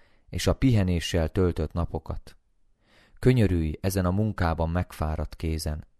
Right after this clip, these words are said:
Feléd emelt kézzel ígérem neked, hogy nem menekülök lustán a munka elől, és nem múlik el napom imádság nélkül. Nyújts ki kezedet, és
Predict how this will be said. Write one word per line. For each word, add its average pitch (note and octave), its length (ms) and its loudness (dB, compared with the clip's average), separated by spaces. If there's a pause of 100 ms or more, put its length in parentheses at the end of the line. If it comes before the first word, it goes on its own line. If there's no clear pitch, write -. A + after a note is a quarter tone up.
(760)
Feléd A#2+ 680 4
emelt G2 460 2
kézzel F2+ 500 2
ígérem F#2 500 0
neked, F2 520 -2 (1040)
hogy F2 300 -2
nem A#2 180 4
menekülök E2+ 760 0 (140)
lustán F2 840 0
a - 160 -2
munka G2 400 0
elől, D#2+ 460 0 (680)
és F#2+ 280 4
nem C3 280 4
múlik G#2 400 2
el F2 160 2
napom F2 540 0 (340)
imádság D2+ 800 -2
nélkül. C#2+ 560 -6 (1000)
Nyújts C#3+ 340 4
ki A2 120 4
kezedet, F2+ 720 2 (540)
és - 460 -2